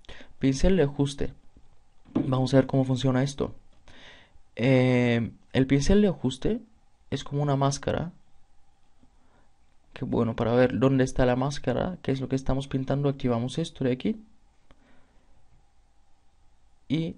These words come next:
así, por ejemplo, estamos pintando una parte o zona de nuestra imagen. Y luego podemos hacer lo que queramos con ella. O sea, podemos cambiar el contraste,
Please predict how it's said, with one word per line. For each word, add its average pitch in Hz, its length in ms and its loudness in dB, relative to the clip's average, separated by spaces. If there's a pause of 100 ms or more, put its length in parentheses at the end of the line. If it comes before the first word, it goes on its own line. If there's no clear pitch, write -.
(140)
así, 135 300 -6
por 139 160 2
ejemplo, 156 560 -4 (240)
estamos 143 420 -4
pintando 208 640 0 (1500)
una 147 520 0 (400)
parte 151 500 -4 (1040)
o 135 120 -8
zona 131 440 -4 (300)
de 131 140 -4
nuestra 120 320 -4
imagen. - 360 -8 (1500)
Y 160 80 -2
luego 180 460 0 (840)
podemos 151 580 0
hacer 139 280 0
lo 147 100 0
que 143 100 -6
queramos - 360 -6
con 139 160 -4
ella. - 340 -6 (300)
O - 40 -20
sea, 113 200 -6
podemos 123 280 0
cambiar 120 440 0
el 110 120 -2
contraste, 175 800 -2